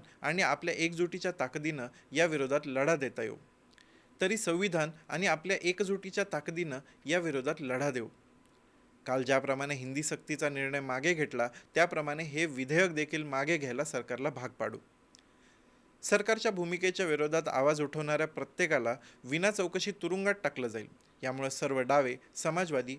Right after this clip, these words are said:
आणि महाविकास आघाडीतील पक्ष संघटनांनी या विधेयकाविरुद्ध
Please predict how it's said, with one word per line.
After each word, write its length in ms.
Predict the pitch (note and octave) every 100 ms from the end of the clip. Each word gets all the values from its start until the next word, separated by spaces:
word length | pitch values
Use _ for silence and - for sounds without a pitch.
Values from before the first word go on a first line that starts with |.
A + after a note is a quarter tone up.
| -
आणि 140 | D#3
महाविकास 600 | F3 D#3 F#3 G3 G3 G3
आघाडीतील 480 | F3 D3 E3 E3 F3
पक्ष 300 | E3+ D#3+ -
संघटनांनी 640 | F3+ D#3 D3 C#3+ D3 C3 B2 - -
या 140 | C3 E3
विधेयकाविरुद्ध 960 | D3 C3+ D3 D3 D3+ D3 D3 C#3+ B2+